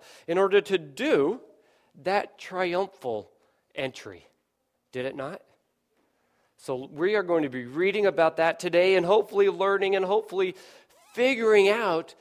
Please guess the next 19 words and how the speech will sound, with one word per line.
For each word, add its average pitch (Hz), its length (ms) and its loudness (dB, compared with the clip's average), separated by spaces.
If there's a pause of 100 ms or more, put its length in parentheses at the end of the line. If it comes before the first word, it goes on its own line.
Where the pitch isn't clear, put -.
(800)
if 170 260 -4
any 208 380 2
one 180 220 0
of 151 180 0
us - 500 -6 (140)
are 139 340 -4 (320)
courageous. 127 840 -10 (840)
But 165 160 -4
before 202 300 0
we 254 100 -4
get 214 160 4
into 180 180 2
God's 165 380 0
word 156 380 -2
today, 110 420 -6 (420)
let's 131 220 -4
bow 147 300 -4
our 160 120 -2
heads 107 320 -8